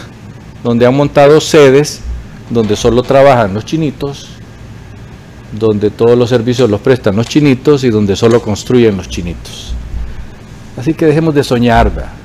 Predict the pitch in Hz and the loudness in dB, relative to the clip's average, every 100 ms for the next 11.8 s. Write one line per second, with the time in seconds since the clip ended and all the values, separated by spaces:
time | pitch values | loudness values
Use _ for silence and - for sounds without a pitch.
0 | - 113 127 131 123 123 117 117 107 127 | -14 -8 -4 -2 -2 -2 0 0 2 0
1 | 143 127 127 - - 113 117 - 151 139 | 2 2 2 0 -2 -2 -2 0 2 2
2 | 165 - - - - - - - 120 123 | -2 -10 -20 -18 -18 -18 -8 0 4 4
3 | 131 123 131 139 135 127 143 - 139 127 | 2 0 0 0 0 2 0 2 0 2
4 | 151 147 110 - 120 113 - - - - | 0 -2 -4 -2 0 0 -2 -20 -20 -20
5 | - - - 117 120 - 127 127 135 139 | -20 -18 -6 -4 -4 -2 2 4 4 4
6 | 139 139 131 127 117 107 98 - - - | 4 4 4 4 6 4 2 -4 -6 0
7 | 143 139 127 131 131 143 139 127 127 131 | 4 6 6 6 4 4 2 4 4 6
8 | 139 120 120 165 135 156 - - - 120 | 4 2 2 2 2 -2 -8 -12 -12 -4
9 | 117 120 113 110 101 - - - 131 143 | 0 2 4 2 0 -6 -16 -6 0 4
10 | 151 - 165 - 156 170 170 160 143 151 | 4 2 -2 -2 -2 -2 -2 0 0 2
11 | 175 165 147 151 170 190 185 | 0 0 0 2 4 4 2